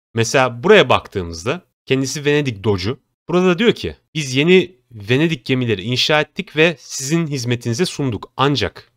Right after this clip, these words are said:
bunun maliyeti çok büyük. Venedik Konseyi'ni bu ödemenin başka şekilde gerçekleşmesi için bir şekilde ikna ettim.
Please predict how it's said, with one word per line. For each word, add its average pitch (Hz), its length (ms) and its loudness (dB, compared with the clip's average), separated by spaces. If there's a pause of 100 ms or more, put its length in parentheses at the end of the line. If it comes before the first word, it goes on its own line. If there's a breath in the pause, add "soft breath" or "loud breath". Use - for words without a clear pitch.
(100)
bunun 135 140 2
maliyeti 147 460 2
çok - 320 -2
büyük. - 280 -14 (200)
Venedik 180 400 2
Konseyi'ni 127 640 -2 (160)
bu 147 280 2
ödemenin 139 420 2
başka 123 260 -2
şekilde 110 640 -4
gerçekleşmesi - 720 -4
için 170 220 -2
bir - 40 -4
şekilde 147 280 -2
ikna 139 280 0
ettim. - 260 -6